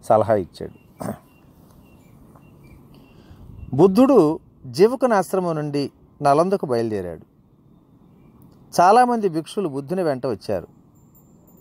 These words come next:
మార్గమధ్యంలో వారిని ఇద్దరు బ్రాహ్మణ సన్యాసులు వచ్చి కలిశారు. వారు సుప్రియ, అతని శిష్యుడు బ్రహ్మదత్త. వారు బుద్ధుడి సూత్రాలను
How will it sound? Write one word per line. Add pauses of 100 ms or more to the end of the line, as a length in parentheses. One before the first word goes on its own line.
(560)
మార్గమధ్యంలో (400)
వారిని
ఇద్దరు
బ్రాహ్మణ
సన్యాసులు
వచ్చి
కలిశారు. (1300)
వారు
సుప్రియ, (280)
అతని
శిష్యుడు
బ్రహ్మదత్త. (1400)
వారు
బుద్ధుడి
సూత్రాలను